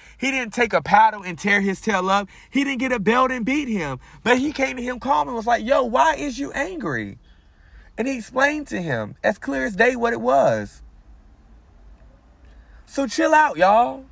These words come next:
If God has called you to help somebody else, go help them.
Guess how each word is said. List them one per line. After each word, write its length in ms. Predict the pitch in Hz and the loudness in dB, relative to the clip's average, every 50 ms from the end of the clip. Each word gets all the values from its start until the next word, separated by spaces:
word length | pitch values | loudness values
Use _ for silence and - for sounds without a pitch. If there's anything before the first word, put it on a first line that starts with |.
| - - - - - - - - | -20 -20 -20 -20 -20 -10 -4 -2
If 140 | 220 226 | -2 2
God 260 | 180 - - - 311 269 | 4 4 4 4 4 0
has 120 | 240 - | -2 -2
called 320 | - 240 262 277 277 254 | 2 4 4 4 4 2
you 80 | 240 240 | 0 0
to 100 | 226 220 | 0 2
help 240 | 208 233 247 240 226 | 4 2 2 0 -2
somebody 400 | - 233 233 240 233 226 220 240 | -4 -2 0 0 0 0 0 0
else, 240 | 240 240 226 220 - - - - - | 0 0 0 -4 -8 -14 -20 -8 0
go 180 | 165 233 247 254 | 2 4 4 4
help 280 | 226 240 240 - - 180 | 4 2 0 0 0 -2
them. 340 | 170 135 113 104 101 101 | -2 -2 -2 -4 -8 -12